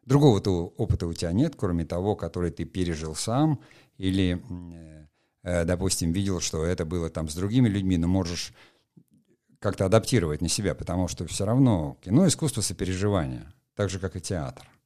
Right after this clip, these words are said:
Вот, э, включается человек в историю, то есть сюжетом увлек ты его, он будет сопереживать герою, следить за драматургией, понимая, как там герой меняется или переживает.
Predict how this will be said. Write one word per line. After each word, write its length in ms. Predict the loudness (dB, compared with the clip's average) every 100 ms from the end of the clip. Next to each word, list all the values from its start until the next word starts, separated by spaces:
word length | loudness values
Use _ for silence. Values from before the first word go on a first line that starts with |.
| _ _ _ _ _ _ _ _ _
Вот, 280 | -6 -6 -6
э, 600 | -6 -6 -6 -6 -8 -10
включается 680 | -8 -4 0 4 4 4 2
человек 340 | 2 2 2 -2
в 40 |
историю, 480 | -2 2 4 2 0
то 100 | 0
есть 120 | 0
сюжетом 420 | 0 2 2 2
увлек 340 | 2 4 2 2
ты 120 | 2
его, 200 | 2 4
он 160 | 4 4
будет 200 | 0 0
сопереживать 600 | -2 -2 0 2 2 0
герою, 320 | 0 2 0
следить 360 | 0 -4 -4
за 120 | -6 -8
драматургией, 640 | -8 -8 -10 -4 -2 0
понимая, 460 | 0 2 2 0
как 200 | -2 -10
там 160 | -6 -2
герой 300 | -2 -2 -2
меняется 640 | -6 -4 -2 -2 -4 -6
или 100 | -8
переживает. 600 | -6 -6 -6 -8 -10 -14